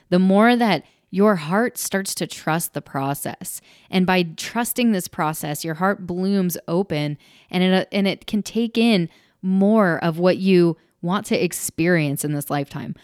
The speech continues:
A lot of our suffering and a lot of our low frequency vibrations come from the shadow ruling our life, which is always based around fear. And that causes our hearts to close down.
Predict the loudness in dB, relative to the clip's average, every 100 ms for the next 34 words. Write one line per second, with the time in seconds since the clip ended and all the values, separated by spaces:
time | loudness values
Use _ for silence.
0 | _ -4 0 2 2 2 2 0 0 -2
1 | 0 -2 2 2 2 2 2 2 0 0
2 | -2 0 0 -2 0 0 0 -4 _ _
3 | -2 0 0 -2 -2 -6 -2 0 0 2
4 | 0 0 -6 _ _ -4 -2 -2 -2 2
5 | 2 2 2 0 2 2 0 -2 -2 -2
6 | -4 -6 -2 -2 0 2 2 2 0 -4
7 | -4 -4 -4 -4 -4 -6 -6 -6 -8 -14
8 | _ _ -6 -2 0 -2 -4 -4 -2 -2
9 | -2 -2 0 -2 -4 -2 -2 -2 -4 -6
10 | -4 -2 -2 -4 -6 -8